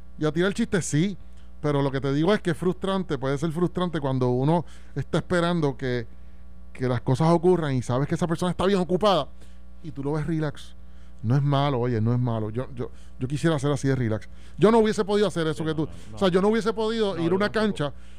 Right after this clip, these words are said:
Speaker 1: a hacer algo rel-, relajante
Speaker 2: Sabiendo
Speaker 1: cuando el país completo me está diciendo, "Diablo, mano, estás atrasado". Estás atrasado y no has logrado controlar el sistema computadorizado para repartir el dinero. Estás atrasado. Yo me esco-, yo prefiero
Speaker 2: De hecho,
Speaker 1: esconderme en mi oficina.
Speaker 2: de hecho, la, la razón por la cual uno más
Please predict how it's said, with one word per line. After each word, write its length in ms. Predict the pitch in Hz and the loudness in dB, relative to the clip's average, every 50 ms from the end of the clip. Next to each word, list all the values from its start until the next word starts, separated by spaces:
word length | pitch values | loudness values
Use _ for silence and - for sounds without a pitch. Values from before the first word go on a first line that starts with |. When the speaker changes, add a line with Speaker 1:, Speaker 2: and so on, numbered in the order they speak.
| - - - | -12 -8 -4
Speaker 1:
a 60 | 151 | -4
hacer 220 | 143 - 160 160 160 | -2 0 2 2 2
algo 280 | 175 185 185 208 196 190 | 2 4 4 4 4 4
rel-, 360 | 180 185 190 185 190 185 - | 2 0 0 -2 -2 -4 -6
relajante 720 | 139 165 170 175 170 160 165 185 185 180 170 - - 127 123 | -4 -2 -2 0 0 2 2 4 4 4 4 2 0 -2 -4
Speaker 2:
Sabiendo 520 | - - - 147 131 123 135 147 190 175 | -4 -4 -4 -2 -2 -2 -2 2 4 6
Speaker 1:
cuando 160 | 170 175 175 175 | 6 8 6 4
el 80 | 160 | 4
país 240 | 127 165 147 151 151 | 4 2 2 2 2
completo 380 | - 185 185 175 208 208 208 202 | 0 -2 0 0 0 0 2 0
me 80 | 196 | -2
está 160 | 185 - 202 | -2 -2 -2
diciendo, 340 | 196 190 - 214 214 208 190 | -2 0 0 0 2 2 2
"Diablo, 340 | 170 151 160 175 226 269 254 | 2 2 2 2 4 4 4
mano, 160 | 214 202 254 220 | 4 2 0 0
estás 280 | - - 202 185 202 | -2 -2 -2 -2 -2
atrasado". 680 | 220 202 269 262 - - 202 220 254 285 302 247 160 - - - - - - - - - - - - - - | -2 -2 -2 -4 -4 -4 -4 0 2 2 4 2 2 0 -6 -12 -14 -14 -12 -12 -12 -12 -12 -12 -10 -6 -4
Estás 140 | 147 156 202 | -2 0 2
atrasado 440 | 226 277 285 226 - - 233 269 294 | 2 4 2 2 2 2 2 2 2
y 60 | 254 | 2
no 60 | 220 | 2
has 60 | 202 220 | 2 2
logrado 420 | 254 254 247 247 262 285 285 277 | 2 2 2 2 2 2 2 2
controlar 560 | - 269 254 - - 240 220 226 247 277 262 - - - - | 0 0 -2 0 -2 -2 0 0 0 -2 -2 -6 -10 -6 -4
el 140 | 220 220 - | -2 -2 -2
sistema 460 | - 226 175 - - 202 190 220 233 | -2 -4 -4 -2 -2 -2 -2 0 0
computadorizado 840 | 240 247 214 240 254 190 262 254 262 262 220 - 208 214 247 254 | -2 -2 -2 -2 0 2 2 2 2 2 0 -2 0 0 2 2
para 140 | - 254 240 | 0 0 -2
repartir 340 | 240 196 226 214 180 - 220 | -2 -2 -4 -4 -4 -4 -4
el 80 | 220 | -2
dinero. 300 | 240 247 240 262 262 214 - - - - - | -2 0 2 2 2 2 0 -4 -12 -8 -4
Estás 520 | - 160 131 - - - 202 233 254 - 190 | -2 -2 -2 -2 0 2 4 4 4 2 0
atrasado. 380 | 196 202 190 180 160 165 170 | 0 0 0 0 -2 -2 -2
Yo 80 | 147 151 | -2 0
me 80 | 190 | 0
esco-, 220 | 196 - - 214 - - - - | -2 -2 -4 -6 -6 -6 -2 0
yo 100 | 175 180 | 0 2
prefiero 220 | 196 226 185 233 240 | 2 4 4 4 4
Speaker 2:
De 60 | 214 | 4
hecho, 60 | 208 196 | 2 0
Speaker 1:
esconderme 260 | 170 165 170 170 180 | 0 0 0 0 0
en 60 | 175 | 0
mi 60 | 180 175 | 0 0
oficina. 220 | 160 156 120 127 | 0 -2 -4 -4
Speaker 2:
de 40 | 123 | -6
hecho, 180 | 110 160 190 - 110 | -4 -4 -6 -6 -6
la, 300 | 127 131 139 131 120 - | -6 -4 -4 -4 -4 -4
la 240 | 135 127 127 127 127 | -4 -2 -2 -2 0
razón 360 | 123 127 113 - - 123 117 | -2 -4 -4 -4 -4 -6 -4
por 120 | - 185 | -2 0
la 100 | 202 214 220 | 0 0 0
cual 240 | 208 220 220 220 - | 2 0 0 0 -2
uno 240 | - 156 160 196 208 | -2 -2 -2 -2 -2
más 420 | 196 160 143 151 180 185 - - | -2 0 2 2 2 0 -2 -8